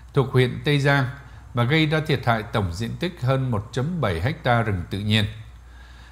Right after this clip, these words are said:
Theo tin tức thì dự án thủy điện này do công ty tài chính và phát triển là chủ đầu tư đã được Ủy ban Nhân dân tỉnh Quảng Nam cấp giấy chứng nhận đầu tư vào năm hai nghìn không trăm lẻ bảy và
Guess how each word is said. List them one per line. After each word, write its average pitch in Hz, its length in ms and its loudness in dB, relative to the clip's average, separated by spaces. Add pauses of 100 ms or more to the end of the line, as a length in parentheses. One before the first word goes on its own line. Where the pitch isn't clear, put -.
(140)
Theo 196 140 2
tin 196 200 0
tức 254 180 2
thì 160 120 4
dự 147 140 2
án 170 280 2
thủy 135 120 2
điện 131 260 0
này 139 200 2
do 165 160 2
công 165 240 -4
ty 160 180 0
tài 123 200 0
chính 127 280 -2
và 160 80 -2
phát - 240 -4
triển 104 240 -2
là 107 160 0
chủ 92 180 -2
đầu 110 220 -2 (120)
tư 139 260 2 (200)
đã 156 80 -2
được 139 300 -4
Ủy 98 160 0
ban 135 320 0
Nhân 135 180 -2
dân 131 360 -2
tỉnh 87 300 -4
Quảng 95 240 -2
Nam 123 360 2
cấp 170 180 -2
giấy 135 300 0
chứng 170 180 -2
nhận 113 280 -2
đầu 101 160 0
tư 123 320 2 (540)
vào 127 280 6
năm 156 280 0
hai 160 140 2
nghìn 131 240 0
không 143 120 -2
trăm 147 200 0
lẻ 107 120 2
bảy 95 300 4 (500)
và 120 260 6